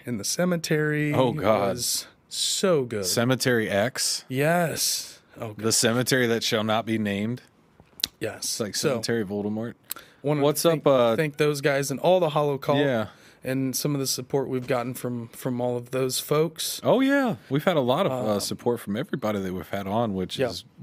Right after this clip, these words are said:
Speaker 2: amazing. Like, we really appreciate it. It's, it's fun.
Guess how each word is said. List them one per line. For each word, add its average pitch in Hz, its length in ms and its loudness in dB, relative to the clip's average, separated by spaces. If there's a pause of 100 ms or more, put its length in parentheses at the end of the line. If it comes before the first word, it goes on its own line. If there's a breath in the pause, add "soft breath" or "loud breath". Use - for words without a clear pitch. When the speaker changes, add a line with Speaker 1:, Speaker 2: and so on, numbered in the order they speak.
(220)
Speaker 2:
amazing. 104 480 2
Like, 98 220 -2
we 131 80 4
really 110 320 4
appreciate 95 500 -2
it. 90 100 -2
It's, - 320 -4 (960 soft breath)
it's - 200 -4
fun. 113 440 2